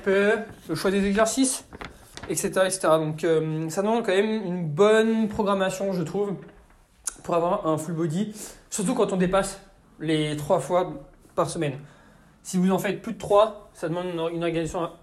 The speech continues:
une organisation un petit peu plus importante. Si vous en faites trois encore, ça va, mais sinon, euh, ça devient, euh, un peu plus compliqué. Donc voilà mon avis sur, euh, sur le full body. Ensuite, question suivante. Peut-on prendre du muscle en ne chargeant pas lourd et en faisant beaucoup de répétitions ?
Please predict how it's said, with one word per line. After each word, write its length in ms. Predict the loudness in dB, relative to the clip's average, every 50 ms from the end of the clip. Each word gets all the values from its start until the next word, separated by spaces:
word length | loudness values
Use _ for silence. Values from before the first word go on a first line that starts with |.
| -8
une 120 | -2 0 0
organisation 420 | 2 2 0 0 0 0 0 0
un 60 | -2
petit 100 | -2 -2
peu 80 | -2 -4
plus 120 | -2 0
importante. 400 | -2 -2 -2 -4 -6 -6 -8 -8 -12 -18 -20 -20 -20 -20 _
Si 100 | -8 -2
vous 60 | 0
en 40 | 0
faites 160 | 0 0 -4
trois 200 | -4 0 2 2
encore, 340 | 4 4 2 2 0 0 0
ça 160 | 0 0 0
va, 400 | 2 4 4 4 2 0 -8 -12 -8 -6
mais 80 | -6
sinon, 320 | -6 -4 -4 -4 -2 -2 -2
euh, 280 | -2 -2 -2 -4 -6
ça 180 | -8 -8 -6 -6
devient, 220 | -4 -4 -2 -2
euh, 140 | -2 -4 -4 -6 -10 -14 -18 -20 -20 -18 -18 -18 -12 -2
un 100 | -2 2
peu 140 | 2 2 2
plus 120 | 2 0
compliqué. 460 | 0 0 -2 -2 -6 -8 -10 -12 -16 -18 -20 -20 -20 _ _ _ _ _ _ -20 -20 -20 -20 _ -20 _ _ _ _ _ -12 -10 -8 -2
Donc 160 | 0 2 4 6
voilà 180 | 6 6 6
mon 160 | 6 4 2
avis 160 | 0 0 0 -2
sur, 260 | -4 -2 0 0 0
euh, 140 | 2 0 -2
sur 160 | -2 -4 -4
le 80 | -4
full 160 | -4 -6 -8 -6
body. 320 | -4 -4 -4 -6 -8 -12 -14 -18 -18 -16 -16 -16 -16 -18 -20 -16 _
Ensuite, 580 | 2 2 2 4 2 -2 -2 -6 -10 -14 -12 -4
question 220 | -2 0 0 0
suivante. 320 | -2 0 -2 -2 -2 0 0
Peut-on 200 | 0 2 2 2
prendre 200 | 4 4 4 6
du 80 | 6
muscle 280 | 6 6 4 4 2 -2 -2
en 80 | 0
ne 100 | 0 0
chargeant 380 | 2 2 2 2 4 2 2 4
pas 120 | 4 4
lourd 220 | 4 4 6 6 6
et 60 | 4
en 80 | 4
faisant 240 | 2 0 0 0 0
beaucoup 180 | 0 0 -4 -4
de 80 | -2
répétitions ? 480 | -2 -2 -4 -6 -6 -6 -6 -4 -6 -6